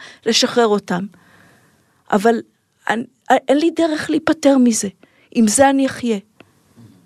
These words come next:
אז אני, כמו שאת אמרת, הסחת דעת, אני אעשה המון ספורט,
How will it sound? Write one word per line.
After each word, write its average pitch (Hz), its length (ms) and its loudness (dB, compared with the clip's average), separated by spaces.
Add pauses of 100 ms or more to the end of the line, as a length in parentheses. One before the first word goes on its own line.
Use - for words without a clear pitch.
(280)
אז 202 180 2
אני, 240 380 -2 (720)
כמו 240 180 4
שאת 302 200 0
אמרת, 226 320 0
הסחת 220 440 0
דעת, 185 640 -2 (360)
אני 214 180 0
אעשה 240 260 2
המון 269 300 0
ספורט, 208 840 2